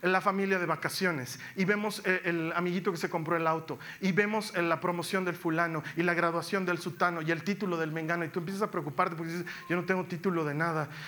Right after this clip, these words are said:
y no sé si darle like o no darle like, porque se van a dar cuenta que yo no me gradué todavía". Y entonces empieza a generarte ansi-,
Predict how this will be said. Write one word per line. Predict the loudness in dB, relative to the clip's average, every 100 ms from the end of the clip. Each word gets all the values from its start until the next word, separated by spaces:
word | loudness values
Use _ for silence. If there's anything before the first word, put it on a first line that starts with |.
| -4
y | -2
no | 0
sé | 0
si | 2
darle | 2 2 2
like | 2 0 0
o | 0
no | 2
darle | 2 2 2
like, | 2 0
porque | -4 -4
se | -2
van | -2
a | 0
dar | -2
cuenta | -2 -4 -2
que | -2
yo |
no | 0
me | 0 2
gradué | 2 0
todavía". | 0 0 0 0 -2 -2
Y | 0
entonces | 2 2
empieza | 2 2 2
a |
generarte | 2 4 4 4 2
ansi-, | 0 0